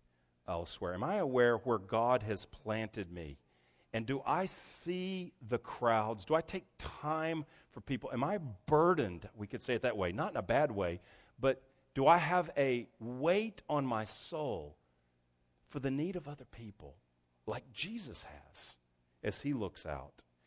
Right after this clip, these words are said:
Am I looking around and seeing what he says? We'll look at this next week. What he says is, "The harvest is plentiful," verse thirty-seven. "Do I see a plentiful harvest all around me?"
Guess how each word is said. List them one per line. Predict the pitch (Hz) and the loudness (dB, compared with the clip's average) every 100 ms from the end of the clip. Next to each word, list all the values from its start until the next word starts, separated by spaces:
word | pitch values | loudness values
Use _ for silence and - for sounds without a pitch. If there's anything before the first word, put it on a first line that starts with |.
| _ _ | _ _
Am | 120 123 | -2 0
I | 147 156 160 - | 0 0 0 0
looking | 147 127 165 196 202 | -2 0 0 0 -4
around | 190 151 131 123 123 | -2 0 2 2 0
and | 117 113 | -2 -4
seeing | - 143 135 120 120 | -4 -2 -2 -2 0
what | 127 | 0
he | 135 | 0
says? | - 131 117 | 0 2 2
We'll | 113 | 2
look | 120 | 0
at | 131 | 0
this | 123 | 0
next | 127 - | -2 -2
week. | 107 | -2
What | 127 | 0
he | 147 | 0
says | 139 117 | 0 -2
is, | 117 - - - | -4 -8 -14 -8
"The | 101 | -6
harvest | - 147 160 170 - | 2 2 4 0 -4
is | 131 | -8
plentiful," | - 123 117 104 85 78 | -4 -4 -2 -4 -6 -6
verse | 87 92 - | -6 -6 -6
thirty-seven. | 104 95 107 92 - - - - | -8 -6 -6 -8 -10 -20 -10 -2
"Do | 147 | 2
I | 180 | 2
see | 190 202 175 | 2 -4 -4
a | 123 | -4
plentiful | - - 147 190 233 226 214 214 202 - - | -4 -6 -2 -2 -2 -2 0 2 2 0 -10
harvest | - - 147 147 113 92 - - - _ _ | -10 -2 0 2 2 0 -2 -8 -14 _ _
all | - 95 104 107 107 107 | -2 2 4 4 4 0
around | 95 92 80 85 76 | -6 -6 -6 -8 -12
me?" | 71 - | -16 -20